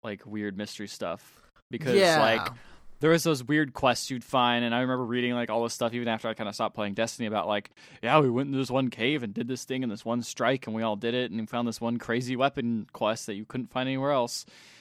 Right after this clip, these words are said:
Speaker 1: And, like, that doesn't seem existent so far. I mean, obviously the game just came out, and that took a little
Speaker 2: Yeah.
Speaker 1: while for that stuff to come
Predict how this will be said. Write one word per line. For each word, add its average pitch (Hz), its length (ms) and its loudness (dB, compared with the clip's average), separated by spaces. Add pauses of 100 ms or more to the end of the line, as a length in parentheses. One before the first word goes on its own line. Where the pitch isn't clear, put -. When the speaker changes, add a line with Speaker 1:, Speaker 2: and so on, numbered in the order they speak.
Speaker 1:
And, 165 100 -4
like, 170 140 0
that 202 160 2
doesn't 214 300 -2
seem 175 340 -4
existent 143 640 -8
so 139 200 -6
far. 131 340 2
I 143 40 2
mean, 131 140 -2
obviously 139 260 0
the 113 80 -6
game 110 200 -4
just 104 180 -10
came 104 140 -6
out, 101 280 -2
and 107 140 -6
that 101 120 -6
took - 160 -16
a 110 40 -10
little 107 120 -4
Speaker 2:
Yeah. 101 100 -4
Speaker 1:
while 101 80 -6
for 98 100 -12
that 101 100 -10
stuff - 160 -12
to - 80 -20
come 101 400 -10